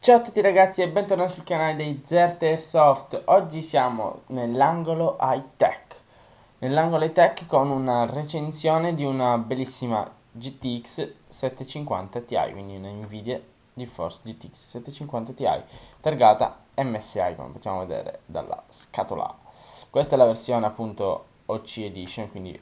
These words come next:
overclockabile. Allora, facciamo una panoramica della scatola, questo è il retro. Allora, possiamo vedere che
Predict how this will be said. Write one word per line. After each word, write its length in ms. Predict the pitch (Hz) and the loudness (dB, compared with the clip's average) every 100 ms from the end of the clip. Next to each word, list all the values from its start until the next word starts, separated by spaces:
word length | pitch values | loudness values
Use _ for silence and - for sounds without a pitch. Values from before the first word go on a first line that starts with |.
| - | -10
overclockabile. 1000 | 104 101 101 104 98 - 87 85 92 101 | -6 -6 -8 -10 -10 -4 -2 -2 -4 -4
Allora, 340 | 98 87 85 - | -2 -4 -6 -10
facciamo 240 | - 123 | -8 -4
una 120 | 131 | -2
panoramica 520 | 127 117 107 110 110 110 | 0 0 0 0 -2 -4
della 240 | 101 104 | -2 -4
scatola, 680 | - - 123 123 127 135 135 | -6 0 4 4 4 2 0
questo 320 | 117 92 - | 0 -6 -6
è 80 | 98 | -8
il 60 | 98 | -2
retro. 720 | 110 113 113 117 113 - - _ _ - _ _ - - - - _ - | 2 4 2 0 -2 -4 -18 _ _ -20 _ _ -20 -20 -20 -20 _ -10
Allora, 600 | 101 101 98 95 95 87 | -8 -6 -4 -4 -4 -6
possiamo 340 | 82 - 98 98 | -10 -12 -10 -6
vedere 460 | 101 101 98 95 | -2 0 0 -2
che 520 | - 98 92 90 87 | -4 -2 0 -2 -4